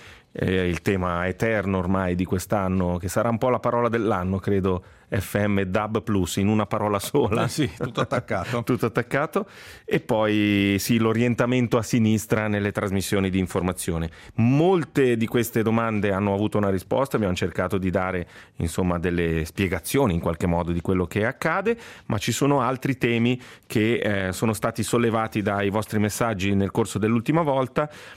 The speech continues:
Speaker 1: Ne avevo evidenziato uno, Sergio, perché
Speaker 2: Sì.
Speaker 1: ci permette di affrontare un tema. Alessandra scrive, cioè aveva scritto: "Quando assumiamo nuovi collaboratori,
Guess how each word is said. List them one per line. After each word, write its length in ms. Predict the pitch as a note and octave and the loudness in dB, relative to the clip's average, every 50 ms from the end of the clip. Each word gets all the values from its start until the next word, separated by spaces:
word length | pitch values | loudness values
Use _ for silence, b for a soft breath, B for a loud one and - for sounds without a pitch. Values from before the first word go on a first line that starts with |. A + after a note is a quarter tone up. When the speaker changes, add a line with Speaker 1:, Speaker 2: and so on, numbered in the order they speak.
| B B | B B
Speaker 1:
Ne 200 | - A#2 B2 C3+ | 0 2 4 4
avevo 320 | C#3+ C#3+ C#3+ D#3+ D#3 B2+ B2+ | 2 2 2 2 2 4 4
evidenziato 720 | B2 A#2+ A2+ C3+ C3 D3 C#3 B2+ - D3+ C#3 - - D3+ C#3+ | 2 4 2 2 2 2 2 2 0 0 0 2 2 2 4
uno, 240 | B2+ A#2 A#2 A#2+ | 4 4 4 2
Sergio, 540 | B2 - - A2+ G#2 G2 F#2+ G2 G#2 A2+ C3+ | 2 0 0 0 0 0 0 0 0 0 2
perché 200 | C#3 - A#2+ F#3+ G3 | 2 2 0 2 2
Speaker 2:
Sì. 80 | A2 | 0
Speaker 1:
ci 120 | - - - | 0 -2 -2
permette 400 | - A2+ A2+ A#2 A#2 - - A2+ | 0 0 2 2 0 0 0 2
di 120 | G#2+ A2 | 2 2
affrontare 480 | G#2+ - - A#2 A2+ G#2 - A#2 A2+ A#2 | 0 0 0 0 0 0 0 -2 0 2
un 160 | B2+ C#3 B2 | 0 0 2
tema. 360 | - A2 G2+ G2+ G#2+ A2+ B2 B B B B B | 0 0 2 2 0 -2 -2 B B B B B
Alessandra 800 | - A#2 B2 C3+ B2+ - - - C3+ B2 A#2+ A#2+ A#2+ B2+ B2+ C3 | -4 -2 -2 -2 -4 -4 -2 0 0 0 2 2 2 2 0 -2
scrive, 680 | - - - C3 B2+ C3 B2 A#2 G2+ A2 G#2+ G#2 G#2 | -4 -4 -2 2 4 4 4 4 4 4 2 2 2
cioè 180 | G2 - A2+ G#2 | 0 0 0 0
aveva 320 | G2+ G2+ G2+ G#2+ G#2+ A2 | 0 0 0 0 0 0
scritto: 560 | G#2+ - - - D3+ D#3 - - - A2+ G#2 B B B B B B B B | -2 -4 -2 0 2 2 0 0 -2 -2 -2 B B B B B B B B
"Quando 320 | - C#3 C#3+ D#3 D#3+ D3 C#3+ | 0 0 0 2 2 0 0
assumiamo 580 | B2+ - - C#3 C3+ C#3 C#3 C#3+ C#3+ C#3 B2+ | 0 2 2 4 4 4 4 2 2 2 2
nuovi 340 | B2 B2+ C3+ D3 D#3 C3+ B2+ | 4 4 6 4 4 2 0
collaboratori, 840 | - - C3 C3 C#3 F3 F#3+ - - C3 B2+ C3 C3 C3+ C3+ C3 | 0 2 2 2 2 2 0 2 2 2 4 4 4 2 0 0